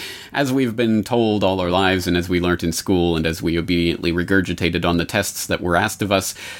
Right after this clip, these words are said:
uh, what was the, the precipitating event for World War One? It was the assassination of Archduke Franz Ferdinand in Sarajevo, and that kicked into motion all these alliances, and suddenly we had Europe basically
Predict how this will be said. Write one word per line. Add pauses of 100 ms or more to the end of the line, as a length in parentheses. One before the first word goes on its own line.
(180)
uh,
what
was
the,
the
precipitating
event
for
World
War
One?
It
was
the
assassination
of
Archduke
Franz
Ferdinand
in
Sarajevo,
and
that
kicked
into
motion
all
these
alliances,
and
suddenly
we
had
Europe
basically